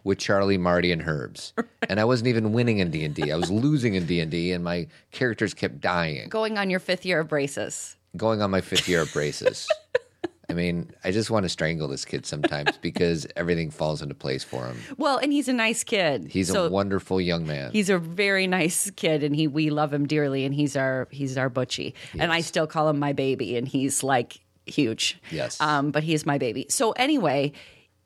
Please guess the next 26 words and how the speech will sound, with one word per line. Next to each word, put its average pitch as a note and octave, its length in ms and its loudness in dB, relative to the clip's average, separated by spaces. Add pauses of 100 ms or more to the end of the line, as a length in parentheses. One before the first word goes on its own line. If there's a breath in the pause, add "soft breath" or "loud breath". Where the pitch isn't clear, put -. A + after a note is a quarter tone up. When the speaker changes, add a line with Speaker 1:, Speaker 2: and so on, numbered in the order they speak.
Speaker 2:
he, C#4+ 420 2 (120)
um, E3+ 540 2
was, E3 520 2
he E3+ 240 2
played F#3+ 500 0
in F3+ 100 2
state, - 360 0
he F3 80 2
won. C#3 320 2
But E3+ 180 0
the G#3+ 80 2
thing F4 180 0
I F4 60 2
want B3+ 220 2
to F#3+ 40 0
talk E3 280 0
about C#3+ 380 2
is D#3 360 0
not F#3+ 420 0
so - 220 -2
much D#3 220 0
about C#3+ 160 2
the - 60 -18
football D#3 360 0
game, D3+ 240 2
but C#3+ 260 0